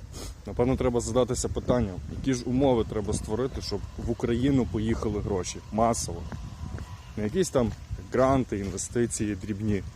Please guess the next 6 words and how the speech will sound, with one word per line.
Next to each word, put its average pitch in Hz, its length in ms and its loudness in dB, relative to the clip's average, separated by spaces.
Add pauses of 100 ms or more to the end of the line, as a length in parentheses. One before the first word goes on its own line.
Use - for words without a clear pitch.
(1500)
від 107 140 -4
місцевих 110 640 4 (1400)
якихось - 480 -4 (720)
<coughs> - 800 -12
рад, 120 280 2 (260)
там, - 200 -10